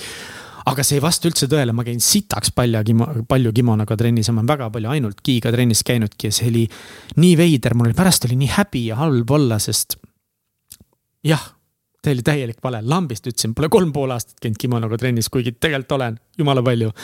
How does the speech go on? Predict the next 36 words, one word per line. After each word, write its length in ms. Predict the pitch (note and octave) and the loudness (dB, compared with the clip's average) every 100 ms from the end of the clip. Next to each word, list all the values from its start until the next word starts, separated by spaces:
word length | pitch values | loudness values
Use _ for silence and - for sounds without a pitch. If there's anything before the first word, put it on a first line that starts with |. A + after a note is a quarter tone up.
| - - - - - - _ | -18 -18 -20 -20 -20 -20 _
Ühesõnaga, 540 | D#3+ C#3+ C#3 B2+ A#2 A#2 | 0 0 -2 -4 -6 -4
mul 160 | C#3+ | -2
on 60 | D3 | -2
väga 180 | D#3 B2+ | -2 -4
kahju 260 | C#3 C3+ A#2 | -4 -2 -4
ja 60 | A2+ | -2
ma 80 | C#3 | -2
vabandan. 400 | C3+ A#2 A2+ A2 A2 | -2 -4 -4 -6 -6
Et 140 | C3+ - | -2 2
see 140 | F3+ | 4
on 140 | F#3 D#3 | 2 2
küll, 160 | E3 | 2
noh, 140 | E3+ D3 - | 2 0 -4
see 220 | - D3+ | -2 0
ei, 220 | B2+ D3+ C#3+ C3 - C3+ | 0 -2 -4 -6 -2 0
ei 80 | B2 | 2
mõjuta 400 | C3+ F#3 C3+ - | 4 4 4 2
otseselt 400 | A#2+ - G2+ G#2+ | -2 -2 -4 -4
kedagi, 380 | - A2+ G#2 G#2 | -2 -2 -2 -2
see 120 | A#2 G#2+ | -2 0
vale, 220 | C3 A#2+ | 2 2
aga 200 | A2 A2 G#2 | 0 -2 -2
see 100 | A#2 | 0
on 80 | |
lihtsalt, 300 | B2+ C#3 G#2+ - | 0 0 -2 -4
see 140 | A2 | -6
oli 80 | A2 | -6
konkreetne 880 | - A2 - A#2 D3+ C3+ - A#2 G#2+ | -6 -6 -2 0 2 2 -2 -6 -4
laus 400 | A#2 A#2+ G#2 - G#2 | -2 0 -2 -4 -6
vale 220 | G#2 A2 G2+ G#2+ | -4 -4 -4 -8
lihtsalt 460 | A2 - - - | -10 -10 -10 -6
ja 100 | A#2 | -6
see 1500 | A2+ - - - - - - - - - - _ _ - D3+ | -6 -14 -18 -18 -20 -20 -20 -20 -20 -20 -20 _ _ -2 2
oli 100 | C#3 | 4
veider. 320 | B2+ A#2+ - | 2 0 0
Igatahes, 460 | D#3+ C3+ A#2 A#2 | 2 0 -2 -6